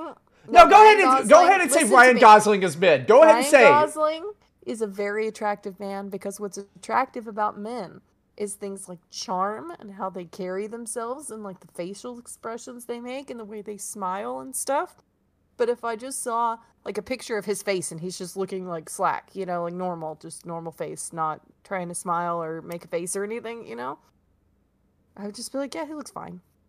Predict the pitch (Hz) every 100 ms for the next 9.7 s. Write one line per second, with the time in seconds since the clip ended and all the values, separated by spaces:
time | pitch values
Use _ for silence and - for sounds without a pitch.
0 | _ _ _ _ _ _ _ - - -
1 | - - 180 151 494 240 226 240 - -
2 | 226 165 135 180 175 - 185 190 349 427
3 | - 196 180 170 165 156 147 160 294 605
4 | 440 381 587 - 240 214 107 - - -
5 | 208 - 247 269 214 208 214 175 151 208
6 | 196 180 214 220 202 196 202 185 208 226
7 | 220 107 - _ _ _ - 151 190 240
8 | 302 - 311 320 359 415 427 392 403 440
9 | 415 359 330 285 311 381 427